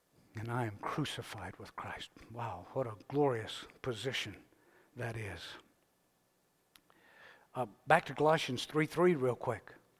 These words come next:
Colossians three three. "For you are dead, and your life is hid with Christ in God." You tell me that that position in Christ is not important.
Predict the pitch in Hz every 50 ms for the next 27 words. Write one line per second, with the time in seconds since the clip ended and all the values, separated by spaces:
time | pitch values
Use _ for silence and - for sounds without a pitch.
0 | _ _ _ _ _ _ _ _ _ _ - - 131 143 156 147 - 139 120 -
1 | - - 135 139 143 - - 135 135 131 123 98 - - - _ _ _ _ -
2 | - - - - _ _ _ _ _ _ _ _ _ _ _ _ _ - _ _
3 | _ _ _ _ _ _ _ _ _ _ _ _ _ _ _ _ _ _ _ _
4 | _ _ _ _ _ _ _ _ _ _ _ _ _ _ _ _ _ _ _ _
5 | _ _ _ _ _ _ _ _ _ _ - - 143 135 123 117 120 139 185 233
6 | 247 254 247 - 143 135 135 127 117 110 113 151 190 180 139 110 - - - -
7 | - - _ _ _ _ _ _ _ _ _ _ _ _ _ _ _ _ _ -
8 | 147 135 131 135 151 190 202 180 151 147 165 190 214 202 156 - - - - 160
9 | 139 127 - - - - - - 269 269 202 143 139 139 139 - - - - -
10 | - - 170 160 165 165 - - - - 196 180 160 139 123 117 - - - -
11 | - - - - - - - - - 175 143 139 127 113 127 123 120 104 95 -
12 | - - - - - - - - 135 175 226 226 - - - _ _ _ _ -
13 | - - 240 254 254 220 185 180 208 240 226 185 156 135 147 151 - - 185 196
14 | 208 - - - - 175 156 139 131 185 220 196 - - 165 156 - - 175 170
15 | - - 185 202 208 196 160 - - 180 175 160 165 190 190 190 185 175 160 -
16 | 202 202 190 170 143 127 107